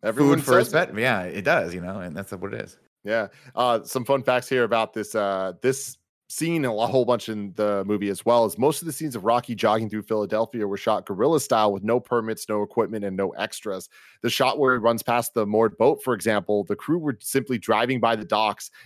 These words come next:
Speaker 1: The director saw it and was like, "Oh, this would be a, a good background." So he had Sylvester simply get out of the van and run along, uh, near the boat while they filmed it from the side door. A similar story concerns the famous shot of Rocky jogging through the food market.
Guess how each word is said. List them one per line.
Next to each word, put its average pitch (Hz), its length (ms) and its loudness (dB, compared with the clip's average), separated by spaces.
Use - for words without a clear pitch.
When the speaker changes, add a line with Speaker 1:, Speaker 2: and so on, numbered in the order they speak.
Speaker 1:
The 98 80 -10
director 123 320 0
saw 143 300 0
it - 20 0
and 117 100 -6
was 110 120 -2
like, 107 200 0
"Oh, 117 140 2
this 113 180 -6
would 156 60 -10
be 120 320 -4
a, 101 240 2
a 104 40 -4
good 110 220 0
background." 104 540 -4
So 110 320 4
he 135 100 -2
had 135 140 4
Sylvester 127 380 0
simply 117 240 -4
get 131 200 2
out 147 120 6
of 139 40 2
the 123 80 -4
van 120 280 4
and 104 160 -4
run 117 140 4
along, 110 520 4
uh, 92 380 0
near 107 180 -2
the 92 100 -4
boat 147 340 4
while 110 280 2
they 107 100 0
filmed 135 380 2
it 120 120 0
from 107 140 -6
the 101 80 -4
side 110 320 -2
door. 117 380 2
A 113 80 -2
similar 151 300 0
story 127 340 2
concerns 107 400 -4
the 107 80 -8
famous 110 280 -2
shot 110 200 0
of 92 100 -6
Rocky 107 280 -2
jogging 107 340 -2
through 107 120 -8
the 92 80 -16
food 131 280 -6
market. 98 380 -4